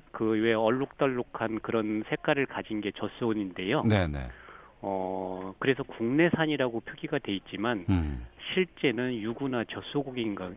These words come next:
Speaker 1: 경우가 많이 있습니다.
Speaker 2: 네.
Speaker 1: 그래서, 어, 가격도 한우보다는 싸고요.
Speaker 2: 음.
Speaker 1: 그래서 같은 국내산이지만
Speaker 2: 네.
Speaker 1: 유구나 젖소 고기가 한우로 둔갑될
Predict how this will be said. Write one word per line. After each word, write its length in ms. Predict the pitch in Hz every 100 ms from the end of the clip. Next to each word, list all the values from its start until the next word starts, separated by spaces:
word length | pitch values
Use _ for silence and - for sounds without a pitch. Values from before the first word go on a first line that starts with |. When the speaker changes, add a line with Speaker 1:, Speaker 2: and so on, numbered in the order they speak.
| 78
Speaker 1:
경우가 540 | - 98 92 90 85 117
많이 220 | 98 92 92
있습니다. 560 | - 95 85 110 104 - -
Speaker 2:
네. 560 | 110 95 85 80 80 76
Speaker 1:
그래서, 400 | 76 110 - 117 117 - -
어, 100 | 92
가격도 560 | - 113 117 - 110 98 - -
한우보다는 480 | - 139 127 117 95 90 -
싸고요. 540 | 135 131 110 87 110 165
Speaker 2:
음. 400 | 104 92 80 69 65 - - -
Speaker 1:
그래서 460 | - 110 135 131 - -
같은 460 | - - - 160
국내산이지만 1080 | - 120 123 139 135 120 101 95 101 131 170
Speaker 2:
네. 380 | 104 92 85 65 - - -
Speaker 1:
유구나 520 | 113 127 143 143 139
젖소 400 | - 117 - 123
고기가 340 | 110 101 104
한우로 400 | 104 - 147 151 143
둔갑될 480 | - 101 135 -